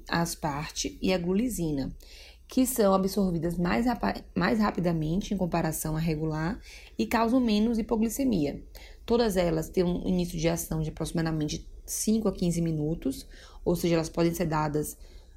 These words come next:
logo antes da refeição e elas têm uma duração de efeito de aproximadamente três a cinco horas. Em relação às análogas de longa ação, nós temos disponíveis no mercado hoje a insulina glargina,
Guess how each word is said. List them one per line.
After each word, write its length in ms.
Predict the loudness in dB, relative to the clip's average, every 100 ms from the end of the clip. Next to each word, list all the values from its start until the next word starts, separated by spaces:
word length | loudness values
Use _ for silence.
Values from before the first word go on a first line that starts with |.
| -20 -6
logo 400 | 2 4 4 2
antes 280 | 2 2 0
da 80 | -2
refeição 800 | -2 -2 -2 -2 -2 -2 -4 -6 -12 -2
e 140 | 0
elas 220 | 2 2 0
têm 240 | 0 0
uma 200 | 2 2
duração 520 | 2 0 0 -2 0
de 100 | 0
efeito 320 | 0 2 0
de 60 | 0
aproximadamente 680 | -2 -2 0 0 -2 -2 -4
três 480 | -2 0 0 -2 -4
a 100 | -6
cinco 320 | -2 -2 0
horas. 480 | 0 0 -4 -10 -14 -14 -14 -14 -14 -12 0
Em 80 |
relação 460 | 4 6 4 2 2
às 80 | 4
análogas 460 | 4 2 0 0
de 60 | 0
longa 260 | 0 -2 -2
ação, 500 | 0 2 4 2 -2 -8 -14 -14 -14 -14 -4
nós 140 | 0 2
temos 260 | 4 4
disponíveis 520 | 2 2 2 2 0 0
no 80 |
mercado 480 | 0 -2 -2 -2 0
hoje 400 | 0 0 -2 -2
a 120 | 0
insulina 500 | 0 0 0 2 0
glargina, 720 | 2 2 2 0 0 0 0